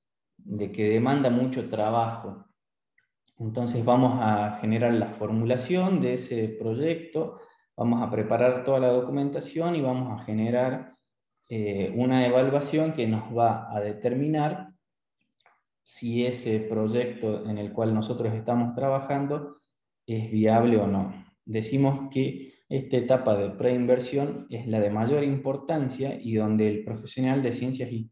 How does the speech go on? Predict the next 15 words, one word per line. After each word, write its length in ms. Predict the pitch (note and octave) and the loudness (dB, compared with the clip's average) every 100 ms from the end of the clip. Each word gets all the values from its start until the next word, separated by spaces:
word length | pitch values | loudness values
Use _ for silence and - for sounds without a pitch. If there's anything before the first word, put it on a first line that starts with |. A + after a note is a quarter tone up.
| _ - | _ -2
económicas 640 | A#2 C3 C#3+ D3 C#3 A2 | 0 2 4 4 0 0
interviene 840 | A2 A2 A2+ C3+ C3+ C#3 - - - _ | 0 2 0 0 0 -2 -4 -10 -20 _
en 140 | G#2 G#2+ | -4 -2
apoyo 340 | G#2+ A#2+ A#2+ | 2 4 6
a 20 | |
la 80 | G#2+ | 4
gerencia 460 | - G#2+ A2+ A#2+ A2+ | 2 0 0 -2 -2
para 160 | G#2+ | 0
la 100 | G#2 | 0
determinación 800 | G2+ G2 G#2+ G#2 G#2 G#2 B2+ B2 | 0 -2 -2 -2 -2 -4 -4 -2
de 80 | A#2 | -2
su 160 | - - | -4 -6
conveniencia 640 | G2 G2 G2 G2+ G2+ - | -4 -2 -2 -4 -4 -6
o 60 | - | -6
no. 260 | - - | -8 -12